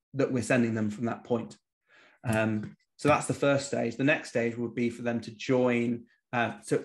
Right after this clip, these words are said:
so if it's coaching they want, then actually this is the best thing for them. If it's S E O, it's like this, but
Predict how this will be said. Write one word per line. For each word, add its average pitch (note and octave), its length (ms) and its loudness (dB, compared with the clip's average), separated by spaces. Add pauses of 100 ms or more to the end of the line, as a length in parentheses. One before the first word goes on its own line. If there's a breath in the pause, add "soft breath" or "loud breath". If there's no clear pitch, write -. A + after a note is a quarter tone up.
so B2 260 4
if C3+ 140 2
it's - 140 -4
coaching C3+ 480 0
they A2 80 -2
want, A#2 260 -2
then A#2+ 140 -4
actually A#2+ 300 -6
this A#2+ 260 -2
is G#2 80 -10
the A2 80 -6
best - 240 -6
thing A#2+ 140 -4
for A#2 200 -2
them. D3 260 -4
If - 120 -8
it's C#3+ 120 -2
S C3+ 220 0
E C3 100 6
O, A#2+ 280 4 (560)
it's C3 260 -2
like B2+ 260 4
this, A2+ 220 2
but - 280 -10